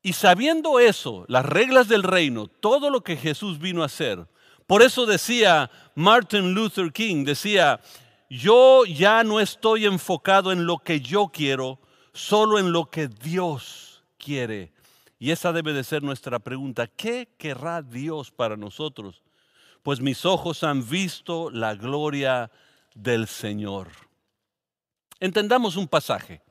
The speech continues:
Anótalo si estás tomando nota. Génesis capítulo uno, versículo veintisiete. Dice la Biblia así, "Todos fuimos creados a imagen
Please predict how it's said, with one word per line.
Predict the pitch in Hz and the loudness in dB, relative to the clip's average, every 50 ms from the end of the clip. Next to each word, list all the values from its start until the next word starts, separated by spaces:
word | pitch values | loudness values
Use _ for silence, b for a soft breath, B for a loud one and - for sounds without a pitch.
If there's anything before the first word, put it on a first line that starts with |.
| _ _ _ _ _ _ | _ _ _ _ _ _
Anótalo | - 131 151 185 208 208 - 208 202 208 196 | -4 -2 0 2 2 2 2 2 2 2 0
si | - 160 | -6 -8
estás | 135 - - 165 165 156 - | -10 -4 0 0 0 0 0
tomando | - 170 151 151 156 156 143 143 135 | -4 -4 -2 -2 -2 -2 -2 -4 -4
nota. | 139 143 143 - 151 139 135 - b b b b b b | -4 -4 -4 0 0 -2 -2 -2 b b b b b b
Génesis | - - 202 202 202 190 - - 180 151 - | -8 -4 -2 -2 -2 -2 -4 -4 -8 -8 -4
capítulo | - 147 131 - 165 147 135 151 143 135 | -2 -2 -2 -2 -4 -10 -6 -6 -4 -4
uno, | 131 139 147 156 156 151 139 | -4 -4 -4 -4 -4 -6 -8
versículo | 127 120 104 - - 131 117 - 127 120 113 | -8 -10 -10 -10 -12 -16 -14 -14 -12 -12 -10
veintisiete. | 104 107 104 104 92 - 107 95 - - - 87 82 - _ _ 90 _ _ _ _ _ _ _ _ _ _ _ _ b b b b b b b b | -10 -10 -10 -10 -10 -12 -14 -16 -16 -16 -16 -16 -16 -18 _ _ -20 _ _ _ _ _ _ _ _ _ _ _ _ b b b b b b b b
Dice | 147 214 240 - 262 233 | -4 -4 -2 2 2 4
la | 196 175 | 4 4
Biblia | 170 202 208 190 190 175 | 4 2 0 2 2 0
así, | 160 - 160 127 - | 0 0 -4 -6 -6
"Todos | _ - 233 247 285 294 277 285 262 - | _ 0 2 4 4 4 2 -2 -6 -6
fuimos | - - - 220 214 214 220 190 - - | -8 -8 -6 -6 -4 -4 -4 -6 -6 -6
creados | - 175 160 160 175 190 196 202 175 - | -4 0 2 4 4 4 4 2 -2 0
a | 180 156 147 | 0 0 2
imagen | 143 135 156 185 214 233 220 - - - 226 220 214 214 | 0 0 0 2 2 2 0 -2 -6 -6 -6 -6 -6 -8